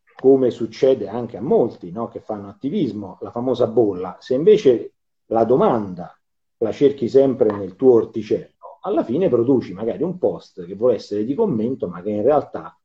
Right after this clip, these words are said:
si allinea a quella stessa forza, a quello stesso potere che sta già nella cosa che stai commentando. Alla fine fai semplicemente vedere che ce l'hai più grosso te. Che,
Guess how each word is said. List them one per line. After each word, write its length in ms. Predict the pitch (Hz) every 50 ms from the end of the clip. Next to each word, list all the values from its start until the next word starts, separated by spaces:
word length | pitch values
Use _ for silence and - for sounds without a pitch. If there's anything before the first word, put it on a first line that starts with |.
| _ _ _ _ _ _ _ _ _ _
si 240 | _ - - - 170
allinea 840 | 170 160 147 135 131 123 110 110 107 107 107 104 104 104 - _ _ _
a 160 | - 135 -
quella 280 | - 143 143 143 147
stessa 560 | 143 - - - 143 131 120 123 - - 135 120
forza, 500 | - 117 104 92 92 95 - - 120 104
a 40 |
quello 200 | - - 127 127
stesso 440 | 123 - - 143 117 - - 135 123
potere 420 | 123 131 123 107 101 90 92 98 98
che 100 | 117 117
sta 280 | 120 - 139 120 101
già 260 | 87 98 - 80 - _ _ _ _ _ _ _ _ _ _ _ _ _ _ _ _
nella 220 | - 123 123 123 117
cosa 240 | 110 123 110 117 107
che 60 | 104
stai 220 | - - 117 101
commentando. 640 | 90 98 92 85 85 90 _ _ - - - - -
Alla 100 | 123 104
fine 180 | 120 117 104
fai 140 | 104 113 104
semplicemente 560 | 113 131 120 - 120 135 123 104 95 - 143
vedere 300 | 135 117 98 101 95 - _ _ _ _
che 120 | - 143
ce 140 | 139 - 139
l'hai 140 | 120 113 101
più 100 | 101 98
grosso 400 | 82 101 98 90 - - 101 -
te. 160 | - - _ _ _ _ _ _ _ _ _ _ _ _ _ _ _ _ _ _ _ _ _ _ _ _ _ _ _
Che, 360 | - 139 123 - - -